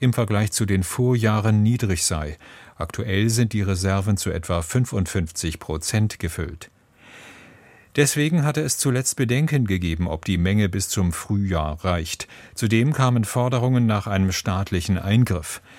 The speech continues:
Das lehnt die Bundesnetzagentur ab, ebenso wie das Wirtschaftsministerium. Müller betonte, es sei Aufgabe der Händler, die Speicher zu füllen.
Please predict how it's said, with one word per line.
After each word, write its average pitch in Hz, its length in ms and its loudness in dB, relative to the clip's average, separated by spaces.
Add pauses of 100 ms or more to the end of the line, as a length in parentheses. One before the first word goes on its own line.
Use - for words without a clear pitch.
(180)
Das 90 220 -4
lehnt 90 260 -2
die 85 140 0
Bundesnetzagentur 87 1300 0
ab, 123 200 -2
ebenso 117 480 2
wie 107 80 0
das 107 240 -2
Wirtschaftsministerium. 80 1300 -2 (600)
Müller 113 340 6
betonte, 104 500 2
es 101 160 -4
sei 101 220 0
Aufgabe 98 560 0
der 87 160 0
Händler, 85 580 2
die 76 240 -6
Speicher 85 520 -2
zu - 160 -2
füllen. 85 400 -4